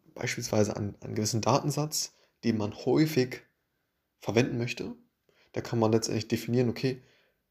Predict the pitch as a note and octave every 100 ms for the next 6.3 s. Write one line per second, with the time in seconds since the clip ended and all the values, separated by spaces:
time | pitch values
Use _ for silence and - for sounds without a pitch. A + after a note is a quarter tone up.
0 | _ B2 A#2+ B2+ A#2 A#2 A#2+ B2 - -
1 | A#2+ A2 G#2+ G#2+ - A2+ G#2 G#2 G2 F#2+
2 | _ - - - - - - - _ _
3 | _ _ - - - _ _ _ - A2
4 | - G2 G2 F#2 F2+ F2 F2+ - - -
5 | - - - _ - A2 G#2+ G#2+ G#2+ G#2+
6 | G#2+ -